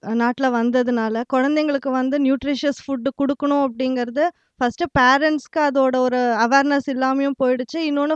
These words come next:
fast food இருக்கிறதுனால வேலை சீக்கிரமா முடிஞ்சிரும். ஒரு burger சாப்பிட்டா முடிஞ்சது, ஒரு french fry சாப்பிட்டா முடிஞ்சதுங்கிறதுனால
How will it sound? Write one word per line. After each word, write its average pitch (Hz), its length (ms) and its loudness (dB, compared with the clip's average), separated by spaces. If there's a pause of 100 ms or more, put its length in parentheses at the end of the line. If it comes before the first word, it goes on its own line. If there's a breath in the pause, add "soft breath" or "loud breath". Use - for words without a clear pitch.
fast 311 360 4
food 302 260 2
இருக்கிறதுனால 277 840 -2
வேலை 262 340 4
சீக்கிரமா 285 500 0
முடிஞ்சிரும். 269 500 0 (180)
ஒரு 262 180 0
burger 277 260 2
சாப்பிட்டா 269 460 -2
முடிஞ்சது, 269 340 -2
ஒரு 262 200 0
french 269 280 -2
fry 269 160 -2
சாப்பிட்டா 269 460 -2
முடிஞ்சதுங்கிறதுனால 262 760 -2